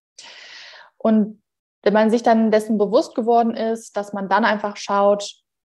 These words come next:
wie kann man auch vielleicht diese Gedanken verändern? Und da gibt es ganz viele Techniken und Tools, ob man das dann alleine macht, ob man sich einen Coach sucht, der einem dabei hilft, vielleicht auch diese Glaubenssätze oder Überzeugungen aufzudecken und dann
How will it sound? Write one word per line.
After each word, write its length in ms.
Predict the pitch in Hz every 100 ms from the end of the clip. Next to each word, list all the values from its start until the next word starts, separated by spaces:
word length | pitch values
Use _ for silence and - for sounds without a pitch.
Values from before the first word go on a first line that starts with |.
| _
wie 220 | 196 233
kann 160 | 254 226
man 140 | 220
auch 120 | -
vielleicht 260 | - 208 208
diese 200 | 196 202
Gedanken 500 | 185 190 196 196 202
verändern? 640 | 190 175 175 175 180 180
Und 160 | 190 185
da 80 | 185
gibt 260 | 185 -
es 200 | 190 -
ganz 240 | 185 185 -
viele 340 | 190 185 190
Techniken 460 | - 185 208 208 190
und 160 | 185
Tools, 360 | - 254 247 247
ob 120 | -
man 100 | 202
das 140 | 196 -
dann 120 | 190
alleine 380 | 190 196 226 220
macht, 240 | 208 208
ob 120 | 202
man 100 | 196
sich 140 | 190 220
einen 80 | 214
Coach 320 | 240 233 233
sucht, 400 | 214 220 208 214
der 160 | 202
einem 200 | 196 196
dabei 380 | 196 190 185 196 - _ _
hilft, 480 | 294 302 302 - _
vielleicht 240 | - 214 214
auch 80 | 208
diese 460 | 214 202 202 202 - - - _ _ _ _ _ _
Glaubenssätze 1160 | 214 185 233 233 - 214 214 - 214 214 214 208
oder 160 | 202 202
Überzeugungen 800 | 202 202 - 208 220 214 208 202
aufzudecken 720 | 220 233 - 214 208 208 208
und 200 | 190 185
dann 420 | 180 190 185 190